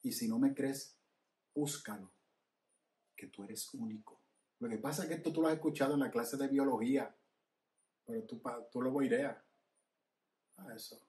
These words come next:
Tú eres uni-, uno, uno, uno en un millón. ¿Cómo es posible que te escogieran para que te sientas así?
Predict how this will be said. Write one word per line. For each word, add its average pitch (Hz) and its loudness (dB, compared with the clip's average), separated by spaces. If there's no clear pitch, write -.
Tú 233 -4
eres - -6
uni-, 151 -4
uno, 170 -2
uno, 190 0
uno 160 -2
en 107 0
un 107 2
millón. 104 -4
¿Cómo - -14
es - -20
posible 135 -2
que 226 -2
te 117 -6
escogieran 220 0
para 110 -4
que - -6
te 110 -8
sientas 120 -8
así? - -10